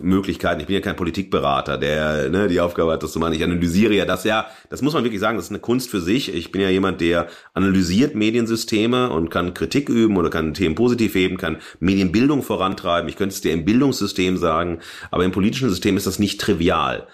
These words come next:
weil wir haben natürlich eine Voraussetzung, also wofür steht die Partei, was sind die Inhalte, wie ist sie geworden, wer sind die Player,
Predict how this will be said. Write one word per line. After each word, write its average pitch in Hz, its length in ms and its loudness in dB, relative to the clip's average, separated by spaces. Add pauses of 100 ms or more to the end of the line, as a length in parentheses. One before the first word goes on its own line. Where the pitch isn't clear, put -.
(220)
weil 78 120 0
wir 85 100 0
haben 104 120 -2
natürlich 92 440 -2
eine 87 340 0
Voraussetzung, 82 480 -2
also 80 180 -2
wofür 90 220 0
steht 82 200 0
die 80 40 -2
Partei, 101 540 -2 (220)
was - 80 -8
sind 85 120 -2
die - 120 0
Inhalte, 101 640 0 (180)
wie 90 120 0
ist 87 100 0
sie 80 100 0
geworden, 90 560 0
wer 73 200 0
sind 82 120 -6
die 82 60 -6
Player, 107 540 0